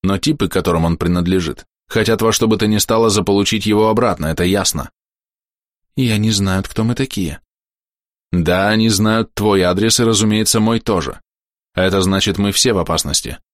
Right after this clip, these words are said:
Ты, я, Джереми и Камила. Я могу ошибаться, но в таких случаях лучше не рисковать". Как ни странно, новая угроза подействовала на Никки как стимулятор. Она пришла в себя. "Куда мне ее отвезти?"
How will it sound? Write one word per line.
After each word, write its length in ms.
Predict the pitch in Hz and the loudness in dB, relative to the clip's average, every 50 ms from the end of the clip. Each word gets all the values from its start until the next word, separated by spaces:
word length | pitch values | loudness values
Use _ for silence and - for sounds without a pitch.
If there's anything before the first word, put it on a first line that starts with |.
| _ _ _ | _ _ _
Ты, 240 | - 98 98 101 104 | -2 0 2 2 2
я, 260 | 98 92 95 95 95 | 2 2 2 2 0
Джереми 480 | 98 92 90 95 92 92 92 95 95 98 | 0 0 2 2 2 2 2 2 0 0
и 60 | 92 | 0
Камила. 460 | - 117 120 117 98 85 71 67 - - _ _ _ _ _ _ _ _ _ _ _ _ _ _ _ | -2 -2 -2 0 -2 -2 -4 -6 -8 -14 _ _ _ _ _ _ _ _ _ _ _ _ _ _ _
Я 200 | - 87 92 101 | -2 0 2 2
могу 220 | 107 107 104 107 110 | 2 2 4 4 4
ошибаться, 520 | 110 - - 127 123 135 117 - - 80 | 4 4 2 0 0 0 -2 -2 -2 -2
но 120 | 76 76 | -2 -4
в 40 | - | -4
таких 300 | - 95 - 104 98 - | -4 -4 -2 -2 -2 -2
случаях 460 | - 110 113 110 - 113 104 92 - | 0 0 0 0 0 0 0 0 0
лучше 260 | 95 95 92 - 98 98 | 0 0 0 0 0 0
не 140 | 101 101 | 0 0
рисковать". 560 | 101 98 - - 107 101 82 57 - - - - _ _ _ _ _ _ _ _ _ _ _ _ _ _ _ _ _ _ _ _ _ _ _ _ _ | 0 -2 -2 -2 -4 -4 -4 -6 -8 -12 -16 -18 _ _ _ _ _ _ _ _ _ _ _ _ _ _ _ _ _ _ _ _ _ _ _ _ _
Как 180 | - 90 - | -8 -6 -4
ни 100 | - 85 | -4 -2
странно, 480 | 80 - - 78 78 82 90 113 139 - _ _ _ _ _ _ _ _ _ _ _ _ | -2 -2 -4 -4 -2 -2 -2 -4 -6 -8 _ _ _ _ _ _ _ _ _ _ _ _
новая 260 | 120 147 160 147 147 143 | -4 -2 0 2 2 2
угроза 460 | 139 127 110 120 139 139 127 131 113 | 2 2 2 2 2 2 2 0 0
подействовала 680 | 120 110 104 113 117 - - 113 110 104 107 101 101 | 2 2 2 2 0 0 0 0 0 2 2 2 2
на 100 | 98 98 | 2 0
Никки 320 | 98 104 113 - - 110 98 | 0 0 -2 -2 -2 -4 -2
как 180 | - 101 92 | -2 -2 -2
стимулятор. 680 | - - - 110 113 120 123 117 90 - - - - - _ _ _ _ _ _ _ _ _ _ _ _ _ _ _ _ - | -4 -4 -2 -2 -2 -2 -2 -4 -4 -6 -8 -10 -10 -16 _ _ _ _ _ _ _ _ _ _ _ _ _ _ _ _ -6
Она 220 | 92 87 85 87 - | -2 -2 -2 -2 -2
пришла 320 | - 113 98 - 78 73 | -2 -4 -4 -4 -4 -2
в 60 | - | -2
себя. 280 | - 87 78 65 - - _ _ _ _ _ _ _ _ _ _ _ _ _ _ _ _ _ _ _ _ _ _ _ _ _ _ _ _ _ | -2 -2 -4 -6 -8 -12 _ _ _ _ _ _ _ _ _ _ _ _ _ _ _ _ _ _ _ _ _ _ _ _ _ _ _ _ _
"Куда 280 | - - 147 143 156 143 | -6 -4 -2 0 0 0
мне 180 | 123 107 95 95 | 0 0 0 2
ее 140 | 92 95 | 0 0
отвезти?" 420 | 98 - 117 113 - - - 87 | 0 0 0 -2 -2 -2 -4 -10